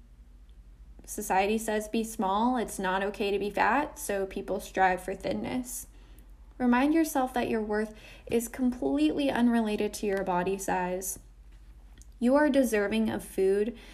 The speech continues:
and to nourish your body and mind, regardless of your size.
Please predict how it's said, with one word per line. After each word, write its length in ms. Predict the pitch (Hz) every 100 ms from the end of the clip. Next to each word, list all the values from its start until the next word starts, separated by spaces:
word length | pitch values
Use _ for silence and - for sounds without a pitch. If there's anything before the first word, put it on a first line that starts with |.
| - -
and 220 | 214 208
to 100 | 220
nourish 500 | 202 185 185 196 -
your 120 | 185
body 400 | 180 170 175 180
and 200 | 175 175
mind, 520 | 170 165 73 - 233 - -
regardless 680 | - 208 208 185 180 185 185
of 100 | 190
your 160 | 196 208
size. 720 | - - - - 120 -